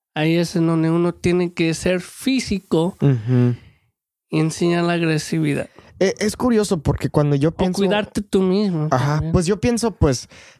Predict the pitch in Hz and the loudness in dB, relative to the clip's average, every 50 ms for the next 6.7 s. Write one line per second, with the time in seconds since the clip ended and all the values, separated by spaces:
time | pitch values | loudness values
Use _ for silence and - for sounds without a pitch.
0 | _ _ _ - 139 139 139 147 160 170 170 - 143 - - 147 143 147 151 151 | _ _ _ 0 2 2 2 2 0 0 -2 -4 -6 -2 0 0 2 2 0 -2
1 | - - - - - 139 127 131 127 123 - - - 101 101 - - - - - | -4 -10 -14 -6 -4 0 2 2 2 2 0 2 2 2 2 2 0 -6 -6 -10
2 | - - - - _ _ - _ - - 131 127 - 131 131 135 139 143 147 151 | -14 -16 -18 -20 _ _ -20 _ -2 -2 -2 0 2 0 2 2 2 2 0 0
3 | 139 - 202 214 208 190 208 - - _ _ _ _ _ _ _ _ _ _ _ | 0 0 0 2 2 2 0 -2 -8 _ _ _ _ _ _ _ _ _ _ _
4 | - 147 160 160 151 151 147 147 151 - _ _ 135 135 131 131 131 120 - - | -2 0 2 2 2 0 -2 -4 -8 -14 _ _ 2 2 4 4 2 0 0 0
5 | 113 104 104 104 98 85 82 - - - - - - - - - - - - - | 2 2 4 2 2 0 -2 -4 -8 -10 -10 -10 -10 -14 -18 -20 -20 -20 -20 -20
6 | - - - - - 196 214 226 269 294 285 330 320 269 | -20 -20 -20 -4 -2 0 0 2 0 0 0 0 -2 -2